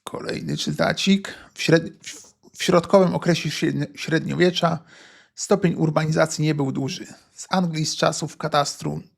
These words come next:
Dams-, Domesday Book właściwie, będącego najwcześniejszym wiarygodnym źródłem danych,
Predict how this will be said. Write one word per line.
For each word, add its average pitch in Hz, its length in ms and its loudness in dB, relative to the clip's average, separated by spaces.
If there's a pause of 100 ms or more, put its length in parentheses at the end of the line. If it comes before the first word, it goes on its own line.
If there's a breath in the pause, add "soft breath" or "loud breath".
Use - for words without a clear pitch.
Dams-, 160 380 0 (680)
Domesday 156 460 2
Book 165 320 -4
właściwie, 165 540 -2 (680 loud breath)
będącego 147 480 -2
najwcześniejszym 151 800 0 (220)
wiarygodnym 151 560 2
źródłem 147 420 -6
danych, 180 500 2